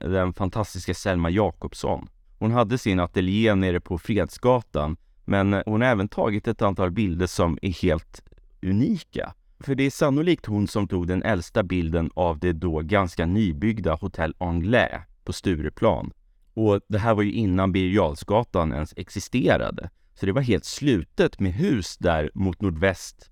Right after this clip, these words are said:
på Stureplan där Birger Jarlsgatan går idag. Och så Carolina von Knorring som har tagit, eh, några riktigt häftiga vy-, vyer av Stockholm på ett sätt som jag inte riktigt har sett någon annan göra. De är så oerhört beskrivande och tydliga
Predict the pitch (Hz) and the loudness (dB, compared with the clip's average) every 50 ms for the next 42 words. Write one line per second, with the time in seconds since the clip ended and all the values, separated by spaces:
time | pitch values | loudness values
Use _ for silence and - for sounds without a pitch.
0 | - - 104 - - 104 90 78 78 - - 82 78 76 78 78 87 87 87 85 | -10 -8 -8 -4 -2 0 0 0 -2 -2 0 0 0 0 0 0 0 2 2 2
1 | 78 78 - - 110 127 127 - 101 90 82 78 76 76 78 90 131 127 82 - | 2 0 0 2 2 2 2 2 0 0 0 0 0 -2 0 2 0 0 0 -2
2 | - _ _ _ - 123 110 - - 127 120 - - 127 123 123 117 117 117 113 | -8 _ _ _ -6 -6 -6 -2 0 0 0 2 2 2 2 4 2 2 2 0
3 | 107 - - 110 101 - 131 127 113 95 117 147 135 - - 87 - _ _ _ | 0 0 -2 -4 -2 0 0 0 2 2 2 2 0 0 -4 -10 -16 _ _ _
4 | _ - - - 117 113 107 - - 104 92 90 95 92 - - - - 101 98 | _ -8 -4 0 0 0 0 2 2 2 4 4 2 0 -2 -4 -2 0 2 4
5 | 95 90 87 90 87 80 78 76 76 80 95 - - - 107 - 107 101 85 - | 4 4 2 2 2 2 2 2 0 0 0 -2 -4 -4 -4 -4 -4 -6 -8 -6
6 | - 95 92 90 85 90 98 107 - - _ _ - 85 107 127 127 110 87 87 | -2 -2 0 0 0 -2 -6 -8 -10 -12 _ _ -8 -4 0 2 2 2 2 2
7 | 104 131 120 85 60 55 62 87 - - _ _ _ _ _ - - 85 - - | 4 4 4 4 2 0 -4 -6 -8 -12 _ _ _ _ _ -6 -6 -6 -4 -2
8 | - 87 - - - - 73 65 71 73 - - - 113 - - - 98 - - | -2 -2 -2 -4 -6 -6 -4 -2 -2 -4 -4 -2 -2 -2 -2 0 -2 -2 -2 -2
9 | - 107 92 95 117 120 - 104 127 - - 104 - - 113 - - - - 147 | 0 0 2 2 0 0 0 -2 -2 -2 -2 -4 -4 -4 -6 -8 -8 -6 -4 -4
10 | 175 - - - - 113 101 90 85 82 82 85 85 87 110 131 127 90 85 104 | -4 -6 -6 -4 -2 0 0 2 2 0 0 0 0 2 2 4 4 4 4 2
11 | 127 101 - _ _ - - - 113 117 - 160 143 - - - - - 208 170 | 2 0 0 _ _ -14 -6 -4 -4 -2 -2 -2 -4 -4 -6 -8 -6 -6 -8 -6
12 | - 147 190 170 113 107 98 - - - 117 - - - - 170 208 202 165 110 | -2 0 0 2 2 0 -2 -2 -4 -6 -6 -6 -6 -6 -2 -2 0 0 2 2
13 | 98 90 90 98 113 - - - 156 135 120 123 151 156 123 92 80 | 2 2 4 2 0 -2 -2 -4 -2 -2 -2 -2 0 2 2 2 2